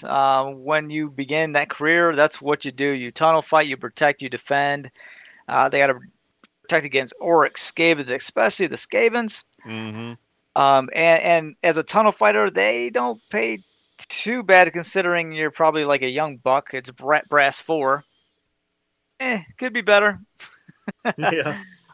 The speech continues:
Speaker 1: But it's not too bad. Uh, for skills, uh, you get athletics, climb, cool, dodge,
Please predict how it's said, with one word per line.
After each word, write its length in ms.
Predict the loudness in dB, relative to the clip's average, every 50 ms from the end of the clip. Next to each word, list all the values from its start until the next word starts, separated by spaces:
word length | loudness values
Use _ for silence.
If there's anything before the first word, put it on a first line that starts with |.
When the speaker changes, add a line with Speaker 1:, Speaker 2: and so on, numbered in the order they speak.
| _
Speaker 1:
But 120 | -4 2 2
it's 140 | 2 2 4
not 180 | 2 2 2 0
too 100 | -2 -2
bad. 320 | 0 0 0 0 -2 -6 _ _ _ _ _ _ _ _ _ _ _ _ _ _ _ _ _ _ _ _ _ _ _ _ _ _ -12
Uh, 40 | -10
for 140 | -10 -8 -10
skills, 720 | -10 -8 -2 0 2 2 2 2 0 -2 -4 -6 -10 -14 _ _ _ _ _ _ _ -6 0 2
uh, 80 | 2 2
you 40 | 2
get 220 | 2 0 0 0 0 -4
athletics, 800 | -4 -6 -4 -2 0 2 4 4 2 0 -2 -6 -10 -10 -12 -14 -18 _ _ _ _ _ _ _ _ _ _ _ _ _ _ _ -4
climb, 580 | 0 2 4 4 4 4 2 -2 -4 -10 -16 -18 _ _ _ _ _ _ _ _ _ _ _ _ _ _ _ _ _ _ _
cool, 560 | -6 -2 0 2 4 4 4 4 2 -2 -6 -14 _ _ _ _ _ _ _ _ _ _ _ _ _ _ _ _ _ _ _ _ _ _ _ -2
dodge, 520 | 2 2 4 2 2 0 -6 -10 -10 -12